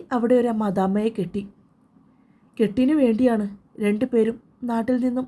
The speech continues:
അമേരിക്കയിലേക്ക് പോയതും. ജയ് ഇനി നാട്ടിലേക്കില്ലെന്ന് ഉറപ്പിച്ചു. ബിസിനസ് കാര്യങ്ങളുമായി സായും ഒന്ന് രണ്ട് വർഷം അവിടെ നിൽക്കാമെന്ന് പ്ലാനിട്ടു. ദേവുവിനും അതിഷ്ടമായിരുന്നു.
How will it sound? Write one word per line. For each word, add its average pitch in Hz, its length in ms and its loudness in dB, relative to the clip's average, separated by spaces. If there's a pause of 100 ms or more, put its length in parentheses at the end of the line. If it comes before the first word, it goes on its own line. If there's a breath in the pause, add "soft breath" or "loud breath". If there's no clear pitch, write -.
അമേരിക്കയിലേക്ക് 214 640 0
പോയതും. 185 460 0 (880 soft breath)
ജയ് 262 340 4
ഇനി 226 180 -2 (180)
നാട്ടിലേക്കില്ലെന്ന് 202 920 -2 (160)
ഉറപ്പിച്ചു. 180 540 -4 (1120 soft breath)
ബിസിനസ് 285 540 -2
കാര്യങ്ങളുമായി 254 720 0 (160)
സായും 214 480 -2 (120)
ഒന്ന് 208 180 0
രണ്ട് 220 240 -2
വർഷം 202 340 -2 (140)
അവിടെ 190 200 -2
നിൽക്കാമെന്ന് 196 640 -2
പ്ലാനിട്ടു. 185 580 -2 (960 soft breath)
ദേവുവിനും 262 680 2 (120)
അതിഷ്ടമായിരുന്നു. 196 840 -2